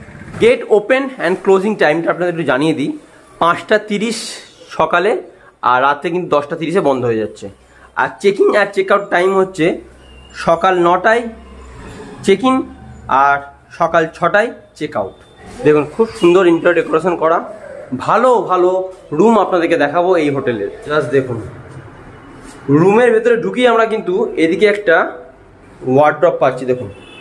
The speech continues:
সঙ্গে এদিকে একটা mirror রয়েছে, এই যে। আর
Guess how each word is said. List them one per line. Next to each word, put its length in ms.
সঙ্গে 320
এদিকে 200
একটা 120
mirror 300
রয়েছে, 260
এই 100
যে। 80
আর 80